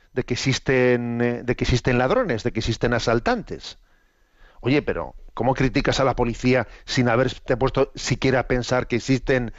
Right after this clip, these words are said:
ladrones, existen asaltantes, no? Es que, claro, ese, ese peligro existe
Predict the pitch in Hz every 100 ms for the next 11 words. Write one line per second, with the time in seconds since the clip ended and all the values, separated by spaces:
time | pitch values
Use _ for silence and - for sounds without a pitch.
0 | - - - 120 117 196 202 139 117 120
1 | 120 127 120 - 110 113 226 196 117 214
2 | 262 - - _ _ _ - - - -
3 | - 107 156 101 60 80 104 120 - 123
4 | 117 113 - 131 123 117 123 143 - -
5 | - 165